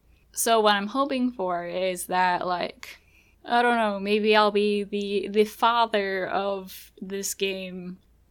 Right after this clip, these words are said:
the, the person to bring this game into the limelight. I'm gonna make these people care about this game so hard. I say as I keep making things vague, just to make things vague. I'm playing Trials of Co-,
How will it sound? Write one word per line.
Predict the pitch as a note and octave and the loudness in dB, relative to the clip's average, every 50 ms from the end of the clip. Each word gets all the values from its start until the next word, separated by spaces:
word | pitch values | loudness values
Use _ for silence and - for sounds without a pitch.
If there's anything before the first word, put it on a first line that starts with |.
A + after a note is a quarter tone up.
| _ _ _ | _ _ _
the, | G#3+ A3 G#3 - - | -2 -2 -2 -2 -2
the | - A#3 | -6 -6
person | A3+ - - C4 B3+ - C4 A#3+ A3+ G#3+ A3 | -4 0 -2 0 0 0 0 0 0 -2 -2
to | G#3+ A3 | -2 0
bring | G#3+ A3+ A3+ A#3 A3 | 0 0 0 2 0
this | G#3 G#3+ G#3 G#3 | 0 0 -2 2
game | - G#3+ A3 A3+ A3 G#3+ G#3 G#3 | 4 4 6 6 4 0 0 0
into | G#3+ G#3 G#3 G#3+ - A3+ G#3+ | 0 -2 -4 -6 -6 -6 -4
the | G#3+ G3+ G3 | -2 -4 -4
limelight. | G3 G3 G3 G3 G3 G3 G3 F#3 F3 F3+ F#3 F#3+ F#3 - - - - _ _ _ _ _ _ _ _ _ _ _ _ _ _ | -2 -2 -2 -4 -4 -8 -10 -10 -10 -10 -12 -10 -10 -12 -12 -12 -14 _ _ _ _ _ _ _ _ _ _ _ _ _ _
I'm | - A#3+ A#3+ | -4 -4 -2
gonna | B3 A#3 A3 | -2 -2 0
make | G#3+ A3 A#3 A#3 A3 G#3+ - | 0 2 0 0 -2 -4 -6
these | - A#3+ A#3 A3+ G#3+ G#3+ | -6 -4 -4 -4 -6 -4
people | - B3+ A#3 A3+ - A3+ A3+ A3 A3 G#3+ G3+ G#3 | -4 -4 -4 -2 0 0 2 2 2 0 0 -2
care | - - A#3 A3 A3 | -2 -2 0 2 4
about | A3+ A3 A3 | 2 2 2
this | G#3 G#3+ G#3+ | 0 -2 -4
game | - - G#3+ A3 G#3+ G#3 | 0 -2 -2 0 0 -4
so | G#3+ - A3 A3+ | -2 -2 -2 -2
hard. | A#3 A#3 A3+ A3+ A3+ A#3 A3+ A3+ A#3+ A3+ - _ _ _ _ _ _ _ _ | 0 0 2 2 2 0 -2 -4 -8 -12 -16 _ _ _ _ _ _ _ _
I | G#3+ G#3+ G#3+ | -2 -2 0
say | G#3 A3 G#3+ A3 | 0 0 2 2
as | G#3+ G#3+ | 4 4
I | A3 G#3 G#3 G#3 _ _ _ _ _ - | 2 2 0 -4 _ _ _ _ _ -10
keep | - A#3+ A3+ F#3+ | -6 -4 -4 -4
making | - G#3 A3 A3 A3+ A3 G#3 G#3+ | -4 -2 -4 -4 -2 -2 -4 -4
things | G#3+ A3 G#3+ G#3 G3+ G3 | -4 -4 -6 -6 -8 -6
vague, | F#3 G3+ G3+ G#3+ A3 G#3+ G#3 G#3 G#3 G#3 - - - - - _ _ _ _ | -6 -4 -2 0 0 0 0 0 -2 -8 -16 -20 -20 -20 -20 _ _ _ _
just | - G#3 G#3 - - | -4 -4 -4 -4 -4
to | G#3 | -4
make | G#3 G#3 G#3+ G#3 | -4 -4 -4 -4
things | - G#3 G#3 G3+ G#3 | -6 -8 -6 -6 -6
vague. | - G3+ G3+ G#3 G#3 G3+ G3 G3+ G#3 G#3+ G#3+ - - - - - - - - - - | -4 -2 0 0 0 -2 -4 -6 -8 -10 -12 -14 -18 -20 -20 -20 -20 -20 -20 -14 -6
I'm | - A#3+ C#4 | -4 -2 -2
playing | D4 E4 F4 D#4+ B3 A3 | 0 2 2 2 2 0
Trials | - B3 A3+ G#3+ G#3 G#3 | 4 6 6 6 6 4
of | G#3+ - | 0 -4
Co-, | - A3 G3 - | -2 -4 -4 -4